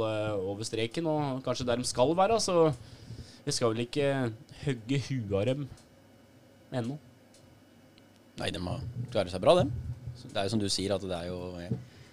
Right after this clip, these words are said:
Speaker 2: jeg kan jo, jeg tror ikke jeg har sett en Brighton-kamp.
Speaker 1: Jo da, det har han gjort, men, eh,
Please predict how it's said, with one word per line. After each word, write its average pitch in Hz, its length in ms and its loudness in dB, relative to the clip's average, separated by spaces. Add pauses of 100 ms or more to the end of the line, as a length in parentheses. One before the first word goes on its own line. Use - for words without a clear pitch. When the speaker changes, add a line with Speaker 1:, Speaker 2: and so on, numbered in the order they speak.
(320)
Speaker 2:
jeg 90 100 -8
kan 92 160 -4
jo, 101 120 2
jeg 92 440 -8
tror 101 80 -2
ikke 120 80 8
jeg 147 60 8
har - 80 2
sett - 380 -4
en 101 80 2
Brighton-kamp. 117 440 0 (2000)
Speaker 1:
Jo 98 140 -6
da, - 40 -10 (440)
det 95 80 -4
har 87 80 -4
han 85 80 -8
gjort, - 180 -18
men, 87 180 -8
eh, - 160 -14